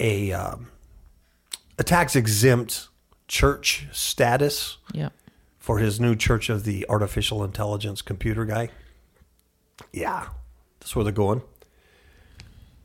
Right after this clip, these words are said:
Speaker 1: Story number two that relates to it is from N B C News.
Speaker 2: Wow.
Speaker 1: Yeah. It's the rise of smart machines put spotlight on robot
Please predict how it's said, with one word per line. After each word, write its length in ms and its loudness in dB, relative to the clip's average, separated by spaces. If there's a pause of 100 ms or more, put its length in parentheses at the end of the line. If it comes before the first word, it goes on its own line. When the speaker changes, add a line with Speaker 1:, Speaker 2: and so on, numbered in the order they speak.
(420)
Speaker 1:
Story 520 8
number 280 8
two 240 6
that 180 8
relates 460 8
to 240 2
it 260 0 (1600)
is 240 4
from 580 2 (300)
N 140 0
B 120 2
C 240 -2
News. 680 2 (320)
Speaker 2:
Wow. 260 -6 (340)
Speaker 1:
Yeah. 260 4 (480)
It's 240 0
the 160 6
rise 520 6
of 120 -2
smart 560 2
machines 680 2
put 240 0
spotlight 800 2
on 260 2
robot 540 4